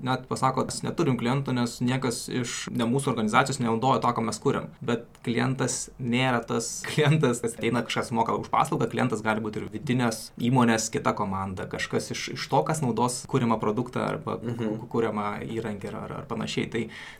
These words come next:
Speaker 1: kartais tos diskusijos apie klientą labai naudingos, nes, kaip jau Simai minėjai, labai padeda visiem, a, komandos nariam pažvelgti tai didesnę apžvalgą, didesnį tą tokią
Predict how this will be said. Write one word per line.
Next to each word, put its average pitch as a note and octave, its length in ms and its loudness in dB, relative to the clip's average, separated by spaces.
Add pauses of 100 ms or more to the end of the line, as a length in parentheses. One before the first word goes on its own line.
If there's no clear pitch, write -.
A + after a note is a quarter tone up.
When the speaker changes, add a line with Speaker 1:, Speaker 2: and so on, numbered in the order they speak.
Speaker 1:
kartais D3 320 4
tos B2+ 180 4
diskusijos C3+ 360 2
apie A2+ 160 4
klientą B2+ 540 4
labai A#2+ 340 6
naudingos, A2+ 460 4
nes, G#2 140 -4
kaip G#2 120 -4
jau G#2 100 0
Simai G#2+ 360 0
minėjai, A2 340 2
labai A2 220 2
padeda A2+ 360 4 (120)
visiem, B2 500 2
a, G2+ 300 -2
komandos A2 340 2
nariam A2+ 320 2 (100)
pažvelgti A2+ 360 4
tai A2 200 -2
didesnę G#2+ 680 -2 (100)
apžvalgą, A#2+ 540 4
didesnį G#2+ 480 -2
tą G#2 120 -4
tokią G#2 360 -4